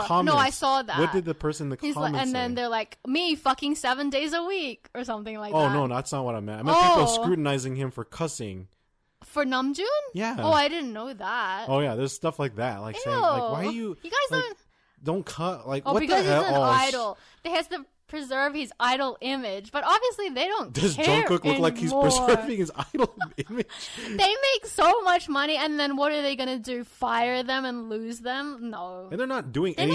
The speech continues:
Speaker 1: anything
Speaker 2: doing anything
Speaker 1: bad.
Speaker 2: bad.
Speaker 1: Yeah, exactly.
Speaker 2: It's not.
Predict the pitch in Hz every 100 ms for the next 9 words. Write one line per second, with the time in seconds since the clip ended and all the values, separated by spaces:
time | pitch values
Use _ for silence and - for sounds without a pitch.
0 | 508 165 151 453 415 370 254 - 123 254
1 | 254 269 226 202 214 180 262 123 180 254
2 | - 277 269 285 339